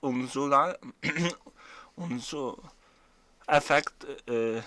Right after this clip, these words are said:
nietypowy efekt, który mi się podoba, tak, tak, tak, naprawdę. No i to wszystko, no wow. A, tu są wszystkie czapki.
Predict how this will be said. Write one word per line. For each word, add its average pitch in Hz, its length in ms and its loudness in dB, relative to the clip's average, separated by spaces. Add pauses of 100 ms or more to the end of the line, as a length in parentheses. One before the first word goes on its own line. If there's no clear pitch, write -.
nietypowy 139 540 4
efekt, 143 440 4
który 135 180 0
mi 131 140 -2
się 127 160 -6
podoba, 127 400 0
tak, - 220 -10
tak, - 280 -6
tak, 151 460 -6 (680)
naprawdę. 120 520 -2 (1300)
No 143 140 -10
i 147 120 -10
to 160 160 -10
wszystko, 131 400 -10
no 120 120 -4
wow. 117 300 -2 (1900)
A, 127 180 6
tu 165 220 -2
są 113 220 0
wszystkie - 460 -10
czapki. - 520 -12